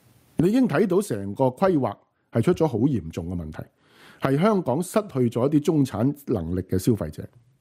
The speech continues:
田北俊喺阿陶傑嘅節目講得啱嘅，佢希望嗰啲中產專業人士回流返嚟，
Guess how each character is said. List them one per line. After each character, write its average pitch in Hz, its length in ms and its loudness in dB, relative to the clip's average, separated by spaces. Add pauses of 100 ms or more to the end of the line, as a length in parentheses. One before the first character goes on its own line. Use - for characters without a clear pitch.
(720)
田 113 300 0
北 180 160 2
俊 139 140 0 (600)
喺 156 120 4
阿 175 60 2
陶 120 140 -8
傑 95 220 -8
嘅 110 100 -6
節 110 140 -4
目 95 120 -4
講 95 180 -8
得 107 100 -2
啱 95 320 -2
嘅， 85 80 -14
佢 135 240 2
希 180 140 4
望 110 200 0
嗰 113 120 -4
啲 151 160 2
中 156 200 0
產 123 200 0
專 139 160 2
業 104 100 0
人 80 160 -8
士 90 160 -4
回 87 240 -4
流 78 140 -10
返 101 280 -4
嚟， 87 80 -10